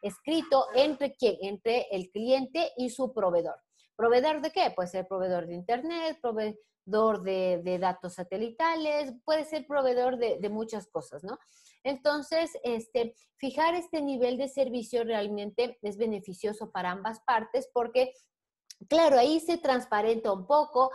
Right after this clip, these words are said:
no es que por un lado el, el cliente tiene una expectativa de pronto falsa de, o, o mucha expectativa sobre el servicio, no sé, veinticuatro siete, em, o atención inmediata, qué tiempo se van a demorar en atenderme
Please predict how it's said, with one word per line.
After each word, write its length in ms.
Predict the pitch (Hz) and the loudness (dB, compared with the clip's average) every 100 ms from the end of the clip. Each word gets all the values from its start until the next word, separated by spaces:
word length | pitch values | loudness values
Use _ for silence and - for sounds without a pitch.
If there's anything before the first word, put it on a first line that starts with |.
| - - | -6 -14
no 140 | 233 240 | -4 -2
es 140 | 233 | -2
que 100 | 233 | -2
por 220 | 247 226 | -2 0
un 160 | 220 220 | 0 0
lado 400 | 208 208 226 - 196 | 0 2 2 0 -2
el, 480 | 196 214 226 226 208 196 | -2 -2 -2 -4 -4 -8
el 240 | 180 185 175 | -8 -10 -8
cliente 520 | 220 240 233 220 214 | -6 -4 -4 -2 -6
tiene 260 | 214 208 208 | -4 -6 -4
una 140 | 202 | -6
expectativa 720 | 190 - 180 175 175 233 208 | -10 -12 -10 -8 -8 -6 -4
de 120 | 180 180 | -4 -6
pronto 580 | 190 196 190 208 202 _ - _ | -6 -6 -4 -2 -2 _ -20 _
falsa 540 | - 240 240 240 226 208 | -2 0 0 -2 -4 -2
de, 420 | 202 202 202 185 | -2 -4 -4 -4
o, 80 | 185 | -2
o 240 | 185 202 202 | -2 0 0
mucha 540 | 233 330 359 339 185 | 2 2 0 -2 -6
expectativa 720 | 170 - 175 180 175 226 202 | -8 -8 -8 -8 -6 -4 -2
sobre 280 | 180 175 170 | -4 -6 -6
el 60 | 165 | -6
servicio, 720 | 180 190 311 302 - 247 254 - _ - | -8 -4 -4 -4 -2 -2 -2 -10 _ -14
no 100 | 175 | -10
sé, 320 | - 214 202 | -2 2 2
veinticuatro 640 | 180 175 170 - - - | 0 -8 -6 -6 -6 -10
siete, 640 | - 277 277 262 247 233 233 - _ | -10 0 0 0 0 -2 -4 -16 _
em, 400 | 185 190 190 190 190 | -8 -6 -4 -6 -2
o 160 | 202 | 2
atención 500 | 190 190 190 226 202 | 2 0 -6 -4 -2
inmediata, 760 | 196 175 156 202 269 269 233 220 | -2 -4 -6 0 2 2 0 -4
qué 120 | 202 | -6
tiempo 380 | 196 202 185 190 | -4 -6 -4 -8
se 100 | 185 | -4
van 160 | 180 180 | -4 -4
a 80 | |
demorar 400 | 175 170 165 175 | -6 -6 -4 -2
en 120 | 175 170 | -2 -6
atenderme 720 | - 156 156 180 180 185 | -14 -12 -4 -4 -4 -8